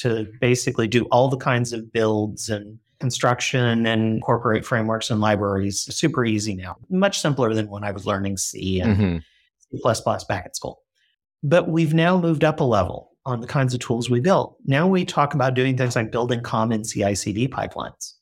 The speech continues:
Speaker 1: across multiple applications, or we talk about building platforms that cross multiple architectures and clouds and allow applications to run across them. Well,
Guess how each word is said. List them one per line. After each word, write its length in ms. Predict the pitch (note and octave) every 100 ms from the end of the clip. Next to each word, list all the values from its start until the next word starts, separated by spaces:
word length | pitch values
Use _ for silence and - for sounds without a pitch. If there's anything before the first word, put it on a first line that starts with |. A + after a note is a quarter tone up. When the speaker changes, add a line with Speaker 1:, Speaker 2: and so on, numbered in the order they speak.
| _ _
Speaker 1:
across 320 | - A#2 G#2 G2+
multiple 580 | G2 G#2+ - - G#2+
applications, 840 | G2+ G2 G2 A#2+ B2 - - - _ _ _ _ _ -
or 80 | A#2+
we 100 | A#2+
talk 280 | C3 B2 C3
about 280 | A#2+ A#2
building 380 | B2 A#2 A#2+ A2
platforms 920 | - C#3+ - - A2 G2+ G2 G2+ -
that 220 | A#2 A2
cross 480 | - B2+ A2 A2 -
multiple 1200 | B2 G#2+ G#2+ A#2+ B2+ C3 C#3 - A2+ A#2 A2 A2 - _ _
architectures 1040 | A#2+ C3 C#3+ A#2+ A#2 - B2 A2+ G#2+ G#2+ -
and 180 | C3+ A2
clouds 880 | - C#3+ E3 D#3 G2 G2 G#2 - - _ _ _ -
and 120 | B2+
allow 320 | A#2 A#2+ A#2+ A#2
applications 760 | A#2+ B2 A#2+ B2 A#2+ A#2+ A#2
to 100 | -
run 240 | A2 A2+ G#2+
across 480 | - D#3+ E3 D#3+
them. 260 | - - - -
Well, 400 | F#3+ G#3+ B3+